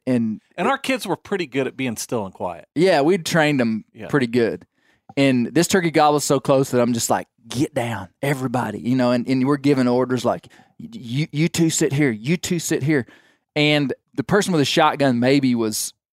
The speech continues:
Speaker 1: w-, right with me.
Speaker 2: Yeah.
Speaker 1: And you were
Speaker 2: Sitting
Speaker 1: sitting back
Speaker 2: between your
Speaker 1: behind me.
Speaker 2: legs.
Speaker 1: Yeah, David
Speaker 2: Yeah.
Speaker 1: was right with me.
Speaker 2: Yep.
Speaker 1: Well, man, directly, here comes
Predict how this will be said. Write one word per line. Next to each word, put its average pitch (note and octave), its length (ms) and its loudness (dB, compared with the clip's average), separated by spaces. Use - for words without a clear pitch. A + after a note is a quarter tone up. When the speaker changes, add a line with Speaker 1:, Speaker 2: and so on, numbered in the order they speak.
Speaker 1:
w-, D3+ 220 -8
right C3 220 4
with A#2 180 -2
me. A#2 420 -2
Speaker 2:
Yeah. A2 260 -4
Speaker 1:
And C3 140 0
you D3+ 160 2
were D3+ 100 2
Speaker 2:
Sitting D#3+ 180 0
Speaker 1:
sitting B2 120 2
back C3 120 4
Speaker 2:
between C3 140 0
your A#2+ 80 2
Speaker 1:
behind B2+ 220 4
me. - 60 0
Speaker 2:
legs. G#2+ 100 -4
Speaker 1:
Yeah, B2 160 2
David C3 380 2
Speaker 2:
Yeah. B2 60 0
Speaker 1:
was A2+ 160 -2
right A2+ 200 2
with A2 240 -2
me. A2 160 -10
Speaker 2:
Yep. G#2+ 200 -10
Speaker 1:
Well, C#3+ 380 4
man, D3 380 0
directly, B2+ 760 2
here C3+ 220 2
comes B2 640 -2